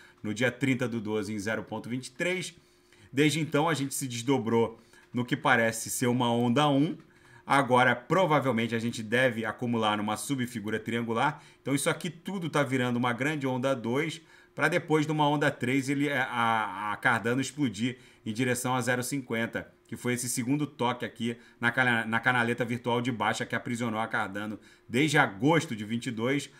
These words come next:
até nove, dez de janeiro de vinte e três. Na projeção, a nebulosidade esverdeada parou de ganhar espessura,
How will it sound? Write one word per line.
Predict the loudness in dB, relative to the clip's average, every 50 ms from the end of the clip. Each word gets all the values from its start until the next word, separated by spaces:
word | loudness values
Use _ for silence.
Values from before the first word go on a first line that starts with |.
| -20 _ _
até | -2 -2 0 2 2 4
nove, | 4 4 4 4 4 4 2 0 -4
dez | -4 -2 0 2 2 2 0 -2
de | -4 -6
janeiro | -4 -2 -2 -2 -2 -2 -4 -4
de | -4 -4
vinte | -6 -6 -6 -6
e |
três. | -8 -6 -4 -4 -4 -4 -8 -14 -20 -20 -20 _ _
Na | 4 6 6 6 6
projeção, | 4 0 0 2 2 0 0 0 -2 0 0
a | 0
nebulosidade | 0 0 0 0 -2 -2 0 0 0 0 0 0
esverdeada | -2 -4 -4 -2 0 -2 -2 -2 -2 -4
parou | -2 0 2 2 2 2 0
de | -2 -2
ganhar | -2 -2 -2
espessura, | -2 -4 -6 -8 -8 -8 -6 -8 -4 -2 -2 -2 -4